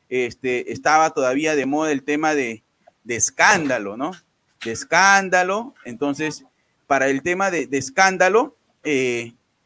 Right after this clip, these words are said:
estaba, pues, el tema de la culebrita, pues, ¿no? Entonces, de niño uno quiere hacer la culebrita, pero yo me recuerdo mucho que, que en mis horas, en mis horas libres, no sé, con mis primos nos,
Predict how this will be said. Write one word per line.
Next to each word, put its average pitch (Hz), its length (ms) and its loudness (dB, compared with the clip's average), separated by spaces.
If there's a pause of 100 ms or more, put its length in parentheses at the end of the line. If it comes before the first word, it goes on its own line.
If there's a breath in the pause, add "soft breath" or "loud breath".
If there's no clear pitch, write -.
(600)
estaba, 185 420 6
pues, 190 100 0
el 165 60 -8
tema 180 240 0
de 185 120 2
la 160 140 0
culebrita, 139 600 0
pues, 131 160 -10
¿no? 254 240 -8 (340)
Entonces, 185 460 -6
de 156 140 -2
niño 196 340 0
uno 196 400 -6 (120)
quiere 185 180 0
hacer 180 260 -2
la 185 120 0
culebrita, 143 640 -4
pero 123 160 -6
yo 143 100 2
me 160 140 2
recuerdo 151 440 2
mucho 160 280 -2
que, 113 200 -4 (880)
que 123 360 -4
en 127 160 -4
mis 123 160 -4
horas, 156 360 2
en 139 120 0
mis 131 160 -4
horas 160 220 2
libres, 160 400 2
no 139 100 0
sé, 156 220 -2
con 131 140 -2
mis 117 140 -2
primos 151 320 6
nos, 127 240 0